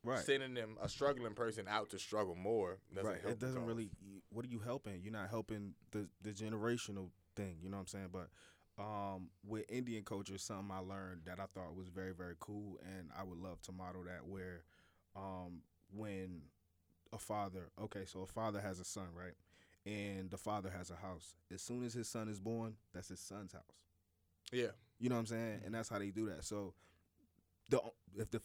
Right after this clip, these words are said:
Speaker 1: the dad got a car, it's his son's car. You see what I'm saying? Where it's like, he don't, his son don't, won't have to worry about going out and trying to find a house. He'll always have one, even if he wants something else. You know what I'm saying? So it's always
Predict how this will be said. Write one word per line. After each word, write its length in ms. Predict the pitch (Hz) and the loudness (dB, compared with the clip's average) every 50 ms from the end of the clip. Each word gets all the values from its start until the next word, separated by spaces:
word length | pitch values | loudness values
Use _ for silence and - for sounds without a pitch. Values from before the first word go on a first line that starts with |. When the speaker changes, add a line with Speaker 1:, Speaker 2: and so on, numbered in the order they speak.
| - 117 | -2 -2
Speaker 1:
the 100 | 113 113 | 0 0
dad 260 | 107 104 117 120 117 110 | 4 6 6 6 8 8
got 100 | 120 110 | 6 4
a 40 | 107 | 4
car, 360 | - - 113 107 98 90 - - - _ - - | 2 0 0 0 0 0 -4 -8 -18 _ -10 -6
it's 100 | - - | -4 -2
his 140 | 107 - | -2 -2
son's 300 | - - 123 127 117 101 | -4 -4 -4 -4 -4 -6
car. 220 | - - 92 78 71 - - | -8 -10 -10 -10 -10 -10 -4
You 100 | - 117 | -2 2
see 120 | 120 147 | 4 4
what 60 | 143 135 | 4 4
I'm 60 | 123 | 4
saying? 260 | - 139 123 123 120 | 2 0 0 0 2
Where 160 | 123 120 117 113 | 2 2 4 4
it's 140 | 110 107 113 | 2 2 2
like, 260 | 113 117 110 101 98 - - - - - - _ | 0 0 0 0 -4 -8 -16 -20 -20 -20 -20 _
he 160 | - - 131 139 | 0 2 4 6
don't, 220 | 139 135 - - | 6 4 2 0
his 160 | 117 131 117 | -2 -4 -2
son 160 | - 147 135 | 0 2 2
don't, 140 | 127 120 - - | 2 2 0 0
won't 240 | 117 117 123 123 117 | 2 4 4 6 6
have 180 | 131 127 117 - | 4 4 4 4
to 60 | 113 | 4
worry 280 | 107 110 110 113 110 107 | 4 6 6 6 6 4
about 380 | 107 98 104 101 95 90 - - _ _ _ _ - 98 | 4 2 2 2 2 2 0 -6 _ _ _ _ -14 -4
going 300 | 95 113 110 107 107 104 | 0 2 2 4 2 4
out 220 | 104 107 104 85 - | 4 4 4 2 0
and 100 | 92 101 | -2 -2
trying 200 | - - 110 107 | 0 0 0 0
to 60 | 107 | 0
find 320 | - - 110 117 123 107 98 | -2 0 2 2 2 2 0
a 60 | 95 | -2
house. 260 | 90 98 80 82 - - | -4 -4 -6 -6 -6 0
He'll 100 | 120 110 | 0 0
always 380 | - 78 113 127 117 110 101 98 | 2 4 4 6 6 4 2 0
have 320 | - 117 117 123 117 90 | 2 2 4 4 2 0
one, 140 | 92 80 73 - - - - - - | -2 -8 -8 -10 -14 -18 -18 -6 4
even 260 | 123 135 127 123 120 | 6 6 6 6 4
if 100 | 113 - | 4 6
he 80 | 123 117 | 4 4
wants 280 | 113 113 104 - - | 4 4 0 0 0
something 320 | - 107 95 - 107 104 113 | -2 -2 -2 -2 -2 -2 -2
else. 280 | 107 73 - - - - _ _ - - - - | -2 -2 -6 -10 -14 -16 _ _ -20 -20 -10 0
You 100 | 107 117 | 2 2
know 80 | 117 117 | 4 4
what 60 | 110 | 2
I'm 80 | 110 | 2
saying? 220 | 110 - 113 110 104 | 2 0 0 0 0
So 200 | 104 110 110 113 | 2 4 4 4
it's 120 | 110 107 | 4 2
always 580 | - - 113 120 120 117 113 110 107 101 - | 2 4 6 6 8 8 8 6 4 2 0